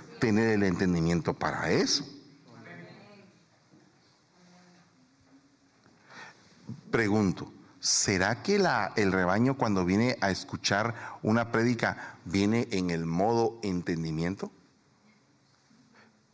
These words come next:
Sinceramente, o sea, de, de venir y decir, "¿Qué está hablando este hombre?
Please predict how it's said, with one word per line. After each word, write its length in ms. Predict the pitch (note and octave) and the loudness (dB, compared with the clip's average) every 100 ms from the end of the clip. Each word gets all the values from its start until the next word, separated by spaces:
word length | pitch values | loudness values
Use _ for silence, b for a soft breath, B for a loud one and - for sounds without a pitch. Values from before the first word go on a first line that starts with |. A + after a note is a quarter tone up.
| _ _ _ _ _ _ _ _ - C3 B2+ B2+ | _ _ _ _ _ _ _ _ -2 -2 0 -2
Sinceramente, 760 | B2 C3 A3 A3+ B3+ D#3 D#2+ | 0 2 2 2 2 0 -2
o 80 | F#2+ | -2
sea, 180 | - C3+ | 0 2
de, 140 | A2 | 0
de 160 | G#2 G#2+ | 2 2
venir 340 | G#2+ B2+ F#3 | 4 4 4
y 40 | D#3+ | 2
decir, 320 | A#2 D3+ C#3 | 2 -2 -2
"¿Qué 100 | D#3 | -6
está 220 | - B3 | -4 -4
hablando 480 | D4 B3+ G#3+ D#3 A2 | 0 2 4 4 4
este 360 | G#2+ - G2 | 0 0 -2
hombre? 440 | F2 E2+ D2 D2 | 0 0 -4 -8